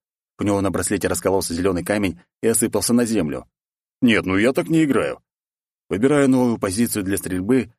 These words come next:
и выпускаю буйство в юге. Та же история. И снова камень падает на землю. Две супердорогих стрелы ушли в утиль меньше, чем за минуту. Это печально.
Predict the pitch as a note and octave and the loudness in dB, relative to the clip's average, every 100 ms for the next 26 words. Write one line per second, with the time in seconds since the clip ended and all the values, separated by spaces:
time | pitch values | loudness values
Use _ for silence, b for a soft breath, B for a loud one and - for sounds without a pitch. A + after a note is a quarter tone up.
0 | _ - A#2 A#2+ A#2 B2 A2+ G2 G2 F#2+ | _ -6 -4 -2 -2 0 0 0 -2 -2
1 | G#2+ G#2 C3+ G#2+ C#2+ B1+ - _ _ _ | -2 -2 0 0 -2 -8 -16 _ _ _
2 | - F#2+ F2 A#2+ B2 F2 C#2+ C#2+ - _ | -2 -2 0 0 0 -4 -4 -8 -12 _
3 | _ E2 - A#2 A#2+ A2+ - A2+ G2+ F#2 | _ -4 -2 0 0 0 -2 -2 -2 -4
4 | - G2 F#2 E2+ F#2+ F#2+ D#2+ C#2 C2 _ | -4 -2 -2 -2 -4 -4 -4 -6 -12 _
5 | _ _ _ _ - D2 G#2+ A2+ - B2+ | _ _ _ _ -10 -2 2 2 2 0
6 | G#2+ F#2 F#2+ G#2 A2+ - - F#2 A2 B2 | 0 -2 0 0 -2 -4 -4 -4 0 0
7 | F#2+ - A2 F2+ F#2+ - B2+ F#2 G2+ G2+ | 0 -2 -2 -2 -2 0 0 2 0 -2
8 | - G#2 F2+ D#2+ A#2 C3+ G2+ D#2 C2 _ | -4 -4 -4 0 2 2 0 -4 -10 _
9 | _ _ _ _ _ - - A2 D3 C3+ | _ _ _ _ _ -6 -2 0 -2 -4
10 | D3+ F3 A#2+ C3+ E2+ | -2 2 4 4 0